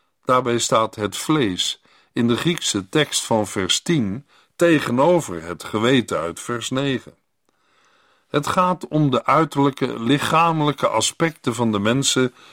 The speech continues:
die door deze bepalingen worden bereikt, terwijl hun geweten er niet door wordt gereinigd.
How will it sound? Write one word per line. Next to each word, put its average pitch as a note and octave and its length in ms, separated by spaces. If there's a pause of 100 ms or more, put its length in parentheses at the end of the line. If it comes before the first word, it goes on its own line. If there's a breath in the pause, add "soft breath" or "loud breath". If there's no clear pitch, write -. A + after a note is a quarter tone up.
(120 loud breath)
die D#3+ 140
door C#3 180
deze C3 360
bepalingen G#2 640
worden C3 280
bereikt, E3 600 (540 soft breath)
terwijl E3 300
hun C#3 160
geweten D3 800 (360 soft breath)
er C3+ 260
niet F3+ 400
door G#2+ 220
wordt G#2 220
gereinigd. D#3+ 800